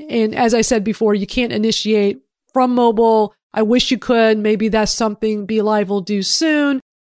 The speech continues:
And the only other drawback at this time is that BeLive only streams to Facebook. You don't have the option to do it on the other live streams. But Cami, it checks all my boxes. So I love this tool.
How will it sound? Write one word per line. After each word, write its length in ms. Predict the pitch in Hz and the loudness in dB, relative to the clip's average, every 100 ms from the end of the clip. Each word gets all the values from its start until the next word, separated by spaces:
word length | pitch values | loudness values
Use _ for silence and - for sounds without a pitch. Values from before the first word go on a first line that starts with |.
| _ | _
And 260 | 277 294 277 | 0 2 2
the 140 | 285 | 0
only 400 | - 262 269 269 | 0 0 0 -2
other 580 | 330 247 247 247 233 - | 0 2 2 2 0 -4
drawback 640 | 196 220 226 214 220 220 - _ _ | -6 -2 0 0 0 -2 -6 _ _
at 300 | 254 233 214 | -10 -8 -2
this 220 | 233 226 - | 0 -2 -2
time 360 | 226 220 214 | -2 -2 -2
is 200 | - 202 | -6 -6
that 280 | 220 214 196 | -4 -4 -4
BeLive 460 | 226 226 220 208 208 | -2 0 0 -2 -4
only 240 | 220 226 240 | -8 -6 -8
streams 360 | - 202 196 | -8 -10 -8
to 60 | 196 | -10
Facebook. 560 | - 180 185 - 185 - _ - | -6 -4 -4 -4 -6 -8 _ -4
You 60 | |
don't 160 | 214 208 | -2 0
have 180 | 214 196 | -2 -2
the 100 | - | -4
option 440 | 196 - 220 190 | -4 -4 -6 -6
to 120 | 196 | -6
do 260 | 180 202 202 | -6 -2 -2
it 120 | 185 | -2
on 280 | 277 196 190 | -4 -6 -4
the 160 | 190 - | -8 -8
other 400 | 190 190 190 185 - _ | -6 -2 -2 -4 -8 _
live 340 | 202 190 202 190 | -6 -2 0 -2
streams. 400 | - 196 185 180 | -4 -6 -6 -4
But 360 | 214 202 - | -2 -2 -4
Cami, 300 | - 311 427 - _ _ _ - | -4 -2 -2 -4 _ _ _ -2
it 160 | 349 | -2
checks 320 | - 339 - 254 | 0 -2 -2 -4
all 100 | 226 | 0
my 140 | 226 | 0
boxes. 580 | 202 202 - - 196 - | 0 -2 -4 -12 -16 -10
So 160 | - 220 | -6 -2
I 160 | 240 | -2
love 240 | 254 220 190 | 0 -2 -2
this 160 | 170 | -6
tool. 320 | - 180 170 | -6 -8 -8